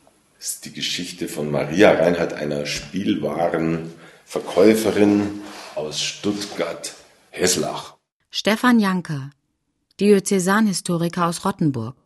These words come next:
Speaker 1: Also sie arbeitete in Stuttgart-Heslach und ihre Familie war im Zuge der Zwangsarbeit, die, äh, Sinti-Roma im Lande zu verüben hatten, mit ihrer Familie nach Stuttgart gekommen und lebte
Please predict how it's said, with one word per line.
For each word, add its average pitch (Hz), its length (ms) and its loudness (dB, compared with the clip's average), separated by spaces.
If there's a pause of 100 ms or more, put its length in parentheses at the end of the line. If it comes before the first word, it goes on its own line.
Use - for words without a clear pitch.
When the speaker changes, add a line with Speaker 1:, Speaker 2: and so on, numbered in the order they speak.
(680)
Speaker 1:
Also 82 200 -4
sie 71 300 -2
arbeitete 76 480 -8
in 69 100 -12
Stuttgart-Heslach 87 1120 -6 (420)
und 85 120 -14
ihre 73 200 -10
Familie 73 560 -8
war 76 420 -10 (420)
im 73 200 -12
Zuge 90 340 -4
der 69 360 -6
Zwangsarbeit, - 760 -2 (300)
die, 69 320 -8 (240)
äh, 65 240 -12
Sinti-Roma 71 580 -8
im 69 220 -10
Lande 69 380 -14
zu 87 120 -10
verüben 85 580 -10
hatten, 85 520 -8 (840)
mit 73 200 -12
ihrer 73 240 -8
Familie 69 480 -10
nach 69 180 -8
Stuttgart - 680 -6
gekommen 98 680 -8
und 73 640 -12
lebte 71 800 -8